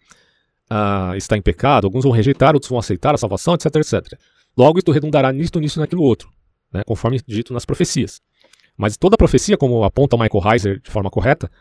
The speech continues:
tem sempre uma condicional. "Se fizeres isto ou aquilo, se não fizeres isto ou aquilo, et cetera, et cetera." Então,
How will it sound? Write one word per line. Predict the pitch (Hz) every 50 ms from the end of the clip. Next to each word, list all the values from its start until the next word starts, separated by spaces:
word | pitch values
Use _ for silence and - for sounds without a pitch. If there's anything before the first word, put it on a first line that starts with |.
| _ _ _ _ _ _
tem | - 120 113
sempre | - 160 165 160 190
uma | 190 190 185
condicional. | _ - 208 226 214 - 214 - - 247 196 135 95 90 - _ _ _ _ _ _
"Se | - - - - - 226 262 277 269
fizeres | - 240 202 170 180 165 151 160
isto | 170 - 160
ou | 143
aquilo, | - - 165 175
se | 165 - - 208 226
não | 202 196 160
fizeres | 165 143 156 143 139
isto | 139 131 -
ou | 127
aquilo, | 127 - 135 143 135
et | - -
cetera, | - - 123
et | - -
cetera." | - - -
Então, | 113 143 143